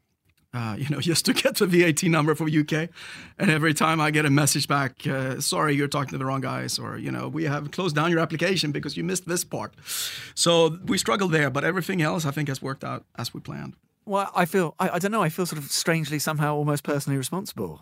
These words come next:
Speaker 2: uh, <laughs> Svante, which is really, that's terrible. And hopefully that can be addressed, because I guess this is a really interesting moment, isn't it? I would say even if you'd launched this business, what,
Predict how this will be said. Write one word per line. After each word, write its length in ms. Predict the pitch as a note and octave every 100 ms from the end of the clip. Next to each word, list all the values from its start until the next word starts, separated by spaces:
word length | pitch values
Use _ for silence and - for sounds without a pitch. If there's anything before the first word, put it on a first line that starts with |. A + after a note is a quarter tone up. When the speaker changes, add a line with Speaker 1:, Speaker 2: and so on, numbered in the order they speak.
| -
Speaker 2:
uh, 140 | A#2 B2
<laughs> 60 |
Svante, 340 | A#2+ - C#3 B2+
which 180 | D3+ D#3+
is 160 | -
really, 320 | G3+ E3 E3 D#3 - -
that's 240 | E3+ D#3
terrible. 320 | - F#3 D#3
And 100 | D3
hopefully 300 | D#3 F#3+ E3+ D3+
that 200 | C3+ -
can 160 | C3+
be 400 | C3 C3 B2+ B2 -
addressed, 520 | B2+ D3 C#3 - -
because 300 | D3 F3+ E3
I 100 | D#3+
guess 320 | F#3 E3 - - - - _ _ _
this 160 | G3 F#3+
is 100 | G#3+
a 60 | F3
really 180 | D3+
interesting 320 | C#3 A#2+ B2+ B2
moment, 300 | B2+ B2 B2
isn't 200 | A#2+ A2+
it? 140 | G#2
I 100 | -
would 120 | D3
say 140 | - D3
even 260 | D#3 G3
if 180 | F3+ -
you'd 200 | D3 C#3+
launched 320 | C#3 C3+ -
this 100 | B2+
business, 420 | - C3+ B2 B2 -
what, 180 | C3